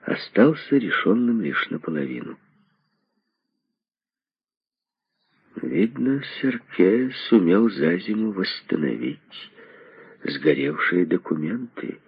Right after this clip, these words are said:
подумал Абай. «И всё-таки добился своего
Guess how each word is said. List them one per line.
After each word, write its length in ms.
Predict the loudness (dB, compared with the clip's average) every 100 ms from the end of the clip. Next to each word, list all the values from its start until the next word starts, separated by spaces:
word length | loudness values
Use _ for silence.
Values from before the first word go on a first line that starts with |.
| _ _ _ _ _ _ -4
подумал 580 | -4 -2 -6 -8 -10 -10
Абай. 500 | -10 -8 -10 -10 -16 _ _ _ _ _ _ _ _ _ _ _ _ _ _ _ _ _ -8
«И 100 | -8
всё-таки 680 | -6 -2 -2 0 -4 -2 -4
добился 680 | 0 0 2 0 -2 -8 -10
своего 640 | -6 -2 0 0 -2